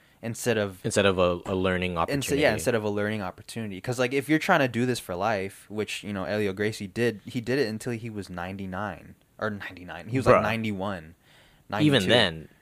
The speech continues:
Speaker 1: Yeah.
Speaker 2: What?
Speaker 1: Yeah, he was rolling until he was ninety-one. But that's because the way he would train,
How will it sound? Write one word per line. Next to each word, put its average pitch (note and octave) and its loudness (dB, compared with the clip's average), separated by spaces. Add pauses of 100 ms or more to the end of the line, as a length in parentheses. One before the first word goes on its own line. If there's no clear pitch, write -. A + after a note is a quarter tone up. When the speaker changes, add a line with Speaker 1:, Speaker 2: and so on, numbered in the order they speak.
(120)
Speaker 1:
Yeah. F#2+ 0
Speaker 2:
What? E3 2
Speaker 1:
Yeah, G2+ -6
he C#3 -2
was B2 -2
rolling A#2+ 2
until A2 -4
he G#2 -2
was F#2+ -6
ninety-one. F#2+ -8
But A#2 -2
that's D3 8
because D3 4
the B2+ 2
way B2 0
he B2+ -2
would G#2+ -4
train, B2 0